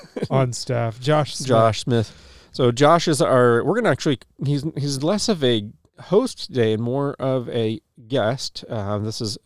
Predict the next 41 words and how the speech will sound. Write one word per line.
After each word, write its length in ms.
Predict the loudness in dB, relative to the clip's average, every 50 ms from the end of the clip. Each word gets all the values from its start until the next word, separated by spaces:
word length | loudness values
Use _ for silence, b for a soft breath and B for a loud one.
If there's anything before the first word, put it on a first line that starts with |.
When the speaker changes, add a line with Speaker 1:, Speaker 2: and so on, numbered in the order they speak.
| -20 -20 _
Speaker 1:
Pastor 300 | _ -4 -4 -2 -2 -2
Zach 260 | 0 0 0 0 0
here, 220 | 0 0 0 0 B B B B B B B B -6
and 580 | -4 -2 -2 0 0 0 0 -2 -2 -4 -8 -8
we'd 320 | -10 -8 -2 0 0 2 2
like 160 | 0 0 -2
to 60 | -4
talk 240 | -4 -4 -2 -2 0
about 260 | 0 0 0 0 _
pastoral 540 | -6 -6 -4 -4 -4 -6 -2 -2 -2 -2 -2
coaching, 680 | -6 -8 -6 -6 -6 -4 -6 -6 -4 -4 -4 -6 -8 -8 -10
and 520 | -8 -8 -6 -6 -6 -6 -6 -6 -8 -10 -10 -10
I'd 140 | -10 -8
love 220 | -4 -2 -2 -2 -2
to 80 | -4
just 240 | -4 -4 -6 -6 -6 -8 -8
ask 340 | -6 -6 -6 -6 -10 -12 _ _ _ _ _ _ _ _ _ _ _ -10
Josh 500 | -2 0 2 2 2 0 -4 -8 -12 -14 -14 -14 -10
some 240 | -8 -6 -4 -4
questions 640 | -6 -4 -4 -4 -4 -4 -4 -8 -8 -6 -6 -4 -4
about 280 | -2 -2 -2 -2 -2
this, 240 | -2 -4 -4 -4 -6
'cause 280 | -8 -10 -8 -8 -8 -10
he 220 | -10 -10 -4 -2 -2
has 160 | -2 -2 -2
done 340 | -2 0 0 0 0 -2 -6 b b b b b b b b b b
more 300 | -2 0 2 2 2 2
work 240 | 2 0 0 -2 -2
than 140 | -4 -4 -4
you 100 | -4 -4
can 140 | -4 -4
imagine 540 | -2 -2 -2 -2 -2 -2 -4 -4 -4 -4 -6
in 340 | -6 -6 -6 -4 -4 -4 -4
assisting 800 | -6 -6 -6 -6 -4 -4 -4 -4 -4 -6 -4 -4 -2 -2 -2 -4
the 80 | -6 -6
pastors 640 | -4 -4 -4 -4 -4 -6 -8 -6 -6 -6 -6 -8 -10
on 380 | -10 -8 -6 -4 -4 -4 -4
helping 340 | -4 -4 -4 -4 -4 -4 -4
us 160 | -4 -4 -6
grow 500 | -8 -10 -6 -4 -2 0 0 0 -2 -2 -4
in 300 | -6 -6 -4 -4 -4